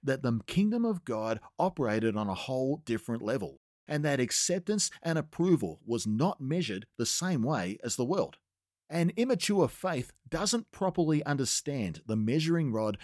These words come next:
of the kingdom of God, where service is very much secondary. It's an outflow of faith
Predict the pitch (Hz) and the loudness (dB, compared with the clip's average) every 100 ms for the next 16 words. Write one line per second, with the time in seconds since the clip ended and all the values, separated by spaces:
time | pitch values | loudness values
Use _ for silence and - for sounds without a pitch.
0 | - 107 104 - 107 104 95 - 76 65 | -8 -6 -6 -4 -2 -2 -4 -6 -8 -10
1 | - _ _ - 110 117 - - 208 139 | -16 _ _ -4 -2 2 2 2 2 0
2 | 107 - 113 95 90 160 196 185 165 - | -2 -2 -4 -4 -2 -2 0 0 -2 -4
3 | - - 151 151 117 76 64 _ - 156 | -2 0 0 0 -2 -4 -10 _ -10 -6
4 | 135 - 127 - 180 202 - 180 160 120 | -2 -2 -4 -6 -4 -4 -4 -2 2 2
5 | - - 139 - | 0 -2 -2 -4